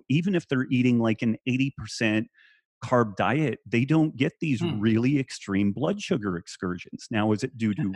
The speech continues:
Speaker 2: And when you say low, I mean, give us a, a,
Speaker 1: The, there,
Speaker 2: a
Speaker 1: it's
Speaker 2: vital sign point.
Speaker 1: It's rarely, if ever, getting above, say, like, a hundred and fifteen nanograms per deciliter. Really
Speaker 2: Okay.
Speaker 1: rarely.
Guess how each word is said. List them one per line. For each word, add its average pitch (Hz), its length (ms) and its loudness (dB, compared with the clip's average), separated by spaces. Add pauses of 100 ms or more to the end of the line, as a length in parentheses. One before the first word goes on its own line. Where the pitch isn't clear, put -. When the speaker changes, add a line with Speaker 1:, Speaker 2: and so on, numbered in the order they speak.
Speaker 2:
And 180 80 -2
when 180 100 2
you 214 80 0
say 196 200 2
low, 147 480 4
I 139 60 -8
mean, 139 400 -4 (640)
give 202 160 -4
us 202 200 -2
a, 139 140 -6 (120)
a, - 80 0
Speaker 1:
The, 151 180 6 (100)
there, 143 240 4
Speaker 2:
a 127 60 -6
Speaker 1:
it's 123 180 4
Speaker 2:
vital 151 260 6
sign 135 340 0
point. 113 440 -10
Speaker 1:
It's 123 260 2 (760)
rarely, 143 640 6 (100)
if 110 180 0 (100)
ever, 117 400 4
getting 113 420 2
above, 104 400 2
say, 107 200 -2
like, 101 200 -2
a 113 60 -6
hundred 107 280 0
and 98 100 -2
fifteen 98 440 -4
nanograms 92 600 -2
per 95 100 -12
deciliter. - 580 -12 (800)
Really 113 640 6
Speaker 2:
Okay. - 140 -2
Speaker 1:
rarely. - 280 -6